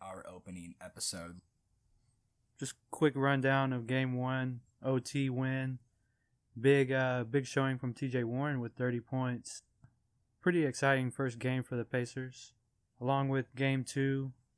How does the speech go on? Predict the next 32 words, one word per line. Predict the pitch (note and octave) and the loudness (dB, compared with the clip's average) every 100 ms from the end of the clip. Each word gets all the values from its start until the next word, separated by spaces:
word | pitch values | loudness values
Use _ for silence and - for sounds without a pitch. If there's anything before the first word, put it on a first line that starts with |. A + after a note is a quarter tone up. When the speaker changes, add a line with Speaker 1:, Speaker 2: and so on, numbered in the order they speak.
| _ | _
Speaker 2:
kinda | C3+ B2+ | -2 0
l-, | A#2+ B2 B2+ | 0 -2 0
rested | C3+ C3+ - C3+ B2 | 0 0 0 -2 0
the | B2+ | -2
starters | A#2 - C3 B2+ A#2 | -2 2 2 2 0
a | A#2+ | -2
little | B2+ | -2
bit | B2 B2 | 0 0
more, | B2+ B2+ C3+ C3+ _ _ - | 0 0 -2 -4 _ _ -16
see | - C#3 | -6 -4
kinda | - C3 B2+ | -2 -2 -2
what | B2 | -2
the | A#2+ | -4
bench | G#2+ C3 B2 B2+ | -2 -2 -2 -4
was | B2 B2 B2 | -4 -4 -4
just | C3 A#2+ | -6 -6
because | - B2+ B2 | -4 -2 0
it | |
was | B2 B2+ | 0 0
a | A#2 | 0
back-to-back | B2 A#2+ - A#2+ A#2 | 0 -2 -2 -2 -2
game. | A#2+ B2 B2 B2 - | -2 -2 -2 -6 -2
Lees | C3 C#3 A#2+ | 2 2 2
Johnson, | B2+ C#3 C3+ C#3 C#3 C#3 B2+ - | 2 2 2 0 -2 -4 -10 -4
big | C3 A#2+ | -2 -2
showing | C#3 C3 | -2 -2
from | B2 A#2+ | 0 -2
him, | B2+ B2+ B2 | -2 -2 -2
seventeen | C3 B2 A#2 C3 C3 B2+ | -2 -2 -2 -4 -4 -6
point. | - C#3 C3 B2+ - | -6 -4 -4 -8 -2
Aaron | C3 C3+ | 0 0
Holiday, | B2 C3+ C#3 A#2+ A2+ | 2 2 2 0 -4